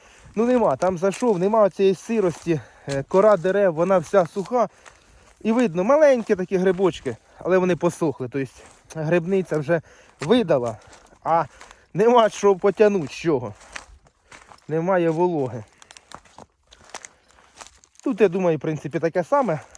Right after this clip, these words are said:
а туди вниз йти не буду. А фотки ж вам прикріплю, колись собирав таку масу грибочків. Це так, делать нефіг, є чуть-чуть часу.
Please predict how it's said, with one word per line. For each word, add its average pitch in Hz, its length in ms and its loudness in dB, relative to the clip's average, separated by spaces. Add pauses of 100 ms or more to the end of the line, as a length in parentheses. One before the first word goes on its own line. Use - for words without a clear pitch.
(120)
а 147 100 -6
туди 170 260 -2
вниз 202 260 -2 (320)
йти 143 240 -4
не 165 120 -2
буду. 117 260 -12 (380)
А 123 80 -6
фотки 160 340 -2
ж 139 80 -6
вам 147 120 0
прикріплю, 160 480 -6
колись 135 320 -6 (340)
собирав 143 440 -2 (1400)
таку 139 280 -6
масу 143 480 -4 (280)
грибочків. 147 580 -6 (1900)
Це 175 100 0
так, 147 320 -2 (960)
делать 160 340 -2
нефіг, 170 300 -6
є 151 140 -8 (720)
чуть-чуть 143 340 -10
часу. 202 380 2